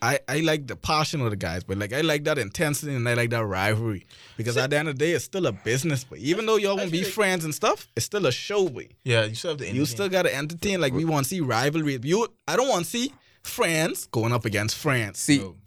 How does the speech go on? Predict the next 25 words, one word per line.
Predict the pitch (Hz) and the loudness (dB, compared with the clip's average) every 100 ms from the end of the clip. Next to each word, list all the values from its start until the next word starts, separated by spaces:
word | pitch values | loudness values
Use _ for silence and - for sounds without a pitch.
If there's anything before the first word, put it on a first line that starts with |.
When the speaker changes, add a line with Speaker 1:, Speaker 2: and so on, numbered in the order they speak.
| _ | _
Speaker 3:
that | 131 135 | 2 2
mentality | 117 104 131 123 117 117 | 2 2 2 4 2 2
of | 107 90 | 0 0
the | |
league, | 90 95 101 | 0 2 2
that | 98 117 | 4 4
ain't | 85 76 | 2 -2
gone, | 80 104 101 78 | 0 2 2 0
dog. | 76 76 78 | 0 0 0
It's | 82 | 0
like, | 90 82 82 | 2 0 2
wait, | 92 | 2
Speaker 1:
It's | 85 | 2
coming | 339 320 220 | -2 -2 -2
back, | 156 254 | -2 0
Speaker 3:
these | 131 135 123 | 2 2 0
new | 127 | 0
niggas, | 123 120 127 - | 2 2 0 0
I | 151 | 0
mean, | 165 143 | 2 0
the | |
new | 117 151 | 0 0
niggas | 160 147 156 - | 2 2 -2 -4
coming | - 156 143 | -2 0 2
up, | 151 | 0